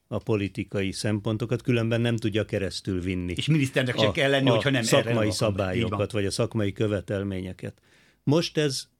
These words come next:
Speaker 1: megbillenni látszik, ezt nyugodtan ki lehet mondani. E, én egy kicsit politizálhatok, nem úgy, mint a bíró úr.
Speaker 2: Így van.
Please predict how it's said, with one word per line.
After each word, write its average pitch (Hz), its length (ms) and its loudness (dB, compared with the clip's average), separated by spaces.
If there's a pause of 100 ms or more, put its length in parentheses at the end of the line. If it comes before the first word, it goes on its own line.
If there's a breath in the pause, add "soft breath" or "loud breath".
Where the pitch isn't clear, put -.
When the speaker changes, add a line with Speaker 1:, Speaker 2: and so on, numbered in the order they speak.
(180)
Speaker 1:
megbillenni 104 840 0
látszik, 92 800 -6
ezt - 500 -8
nyugodtan 107 600 -2
ki 117 140 -4
lehet 117 360 -4
mondani. 127 580 0 (760)
E, 110 420 0 (320)
én 120 160 2
egy 104 120 0
kicsit 107 320 -4
politizálhatok, 98 920 -4
nem 95 180 -2
úgy, 92 100 -6
mint 95 220 -8
a 101 60 -6
bíró 131 380 -2
úr. 156 140 2
Speaker 2:
Így 110 60 -2
van. 127 200 0